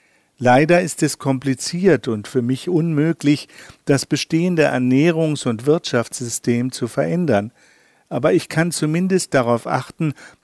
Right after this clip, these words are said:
privat sorgsamer mit den eingekauften Lebensmitteln umzugehen. Warum Gemüse wegwerfen? Weil daran ein paar Blätter welk sind. Und bevor ich Neues einkaufe, verbrauche ich die vorhandenen Produkte,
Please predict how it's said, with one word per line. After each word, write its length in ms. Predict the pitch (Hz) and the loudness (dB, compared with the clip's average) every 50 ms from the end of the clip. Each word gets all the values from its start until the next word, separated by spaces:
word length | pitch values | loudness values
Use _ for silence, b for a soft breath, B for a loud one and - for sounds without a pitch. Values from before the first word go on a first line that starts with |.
| _ - | _ -8
privat 600 | - - 131 120 110 117 117 123 151 160 - - | 0 2 2 2 2 0 0 0 0 -2 -4 -2
sorgsamer 760 | - 127 127 147 147 - - - 139 131 127 131 139 139 143 | 0 2 2 2 0 -4 -6 -2 0 0 0 2 0 0 0
mit 200 | 143 139 123 - | 0 -2 0 0
den 160 | 117 117 135 | -2 -2 -2
eingekauften 800 | - 127 127 123 127 135 123 - 123 117 113 101 - - 123 117 | -2 -2 -2 -2 -2 -4 -6 -2 -2 -2 -2 -2 -4 -8 -8 -6
Lebensmitteln 760 | 110 113 113 113 110 120 117 - - 127 120 - 135 131 147 | -2 0 0 0 0 -2 -6 -6 -6 -8 -6 -6 -4 -6 -4
umzugehen. 720 | 180 180 175 - - - 113 98 101 104 98 98 101 110 117 _ _ _ _ _ _ _ _ _ _ _ _ _ _ _ - | -4 -6 -6 -8 -6 -8 -8 -6 -4 -4 -4 -4 -4 -8 -12 _ _ _ _ _ _ _ _ _ _ _ _ _ _ _ -2
Warum 320 | 131 120 113 127 147 165 156 | -2 0 0 0 0 0 2
Gemüse 560 | 135 131 127 127 127 131 131 117 120 120 113 | 2 2 4 4 4 2 2 2 0 2 2
wegwerfen? 680 | 160 180 - - 123 127 123 127 131 - - 156 143 B B B B B B B | 2 0 0 0 0 2 2 2 2 0 -2 -6 -6 B B B B B B B
Weil 180 | 143 139 139 135 | 2 2 4 4
daran 420 | 147 135 127 127 143 151 175 190 | 4 2 4 2 0 0 0 0
ein 200 | 180 143 131 127 | -2 -2 -2 -2
paar 160 | - 123 120 | 0 0 0
Blätter 480 | 120 123 123 123 127 - 135 127 120 120 | 0 2 2 2 2 2 0 0 2 0
welk 260 | 143 165 175 - - | 0 -2 -2 -4 -8
sind. 400 | - - 101 101 110 - - _ _ _ _ _ _ _ _ _ _ _ _ _ | -6 -4 -4 -4 -4 -10 -16 _ _ _ _ _ _ _ _ _ _ _ _ _
Und 160 | - 139 131 127 | -6 -6 0 0
bevor 340 | 135 120 - 156 160 165 160 | 0 0 2 2 2 4 2
ich 140 | 139 - - | 2 0 0
Neues 460 | 131 120 123 165 196 202 175 - 131 | 0 0 2 2 2 2 0 0 -2
einkaufe, 760 | 117 117 123 123 123 - 127 123 127 131 - - 160 156 - B B B B B B | -2 0 0 -2 -4 -2 0 0 0 0 2 2 2 2 2 B B B B B B
verbrauche 600 | _ - 143 131 - 139 147 170 208 196 - 175 | _ 0 0 0 2 2 4 4 4 4 2 0
ich 200 | 160 156 139 - | 0 0 -2 -4
die 140 | - - 135 | -4 -4 -4
vorhandenen 640 | - - 127 117 113 120 127 127 - 123 120 113 - | -2 -2 -2 0 0 -2 -2 -2 -2 -2 -2 -2 -2
Produkte, 640 | - 131 117 123 135 135 _ - - 156 147 - | -4 -4 0 0 0 0 _ 0 2 2 2 2